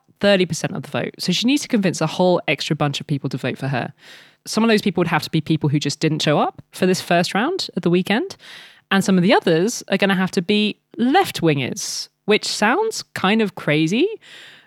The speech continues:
But the thing that's kind of strange about French politics is it often works a lot like a horseshoe. And over the years, I've met quite a lot of people who used to be far left voters and they're now far right voters.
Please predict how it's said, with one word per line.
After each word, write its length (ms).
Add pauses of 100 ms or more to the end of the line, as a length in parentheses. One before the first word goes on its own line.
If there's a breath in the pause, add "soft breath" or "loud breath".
(140)
But 280
the 120
thing 140
that's 160
kind 120
of 80
strange 260
about 220
French 240
politics 420
is 80
it 140
often 340
works 540
a 80
lot 380
like 200
a 60
horseshoe. 520 (580 soft breath)
And 580
over 160
the 100
years, 480
I've 160
met 280
quite 200
a 60
lot 180
of 80
people 460
who 140
used 360
to 80
be 300
far 260
left 380
voters 720
and 120
they're 80
now 400
far 240
right 180
voters. 480